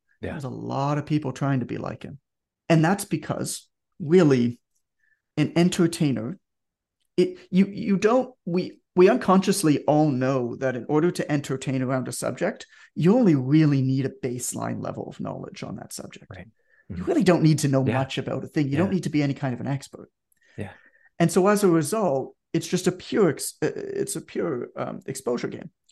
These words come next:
Speaker 2: So you can sell based off of fear and emotion, low-priced items, which is why basically every influencer sells some combination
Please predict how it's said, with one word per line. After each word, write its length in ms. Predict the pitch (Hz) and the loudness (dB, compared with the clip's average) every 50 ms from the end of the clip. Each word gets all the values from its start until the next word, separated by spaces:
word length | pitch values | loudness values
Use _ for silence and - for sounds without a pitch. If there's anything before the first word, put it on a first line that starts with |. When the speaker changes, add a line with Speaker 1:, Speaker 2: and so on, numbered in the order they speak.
| _ _ _ _ _ _ | _ _ _ _ _ _
Speaker 2:
So 300 | - - 170 156 151 - | -6 -2 -2 -2 -2 -4
you 160 | 165 170 185 | -6 -6 -4
can 180 | 185 - 185 156 | -4 -4 -4 -4
sell 560 | - - - 190 190 170 147 131 123 123 - _ _ _ _ _ _ _ - | -4 -2 2 4 4 6 4 4 2 -2 -6 _ _ _ _ _ _ _ -4
based 260 | 185 151 151 151 151 156 | 0 2 2 2 2 0
off 200 | 139 143 - 143 | 0 0 0 -4
of 80 | 131 | -8
fear 260 | - - 147 151 151 | -4 0 2 4 4
and 100 | 143 139 | 4 2
emotion, 520 | 135 139 131 127 127 - - 131 123 120 117 | 0 -2 -4 -6 -6 -6 -6 -4 -4 -4 -2
low-priced 540 | 123 127 127 123 - - 123 123 120 - - | -2 -2 -2 -4 -6 -6 -6 -6 -6 -6 -6
items, 420 | - - - - - - - - _ _ _ _ _ | -8 -6 -6 -8 -10 -12 -14 -14 _ _ _ _ _
which 260 | 180 185 196 196 214 | 2 2 2 2 2
is 100 | 202 196 | -2 -2
why 200 | 202 196 196 202 | 2 2 2 2
basically 680 | 196 196 202 214 208 202 - 208 208 185 165 - - 170 | 4 4 2 2 2 0 -4 -2 0 0 0 2 2 2
every 300 | 170 165 170 175 165 - | 4 4 4 4 2 2
influencer 680 | 139 139 131 - - 127 123 120 120 - - - 117 120 | 0 -2 -4 -4 -6 -8 -8 -8 -8 -6 -6 -6 -6 -6
sells 420 | - - 147 139 143 143 - - | -2 0 0 0 0 0 -4 -4
some 320 | - - 156 160 160 160 | -2 0 2 2 2 2
combination 880 | - - - 143 143 135 131 113 123 123 117 - - - 135 135 - | 0 -2 -2 -2 -2 -2 -2 -2 -2 -2 -4 -4 -6 -6 -4 -4 -4